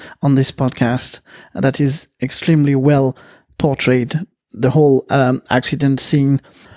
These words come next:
Um, you know, in your life when sometimes it happened, uh, hopefully not that much, that you make a mistake that you know that will shatter your whole life.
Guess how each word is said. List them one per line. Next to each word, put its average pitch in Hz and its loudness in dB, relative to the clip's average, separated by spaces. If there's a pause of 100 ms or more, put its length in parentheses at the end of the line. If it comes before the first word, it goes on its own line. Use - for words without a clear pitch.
(440)
Um, 135 2
you 151 0
know, 208 4
in 156 2
your 170 4
life 156 2
when 147 2
sometimes 143 0 (500)
it 135 0
happened, 135 -2 (120)
uh, 127 -2
hopefully 143 2 (180)
not 139 -2
that 135 0
much, 139 0 (320)
that 139 0
you 160 2
make 160 4
a 156 2
mistake 156 2
that 139 -2
you 139 2
know 135 2
that 135 -2
will 139 0
shatter 147 0
your 139 0
whole 143 0
life. 151 -4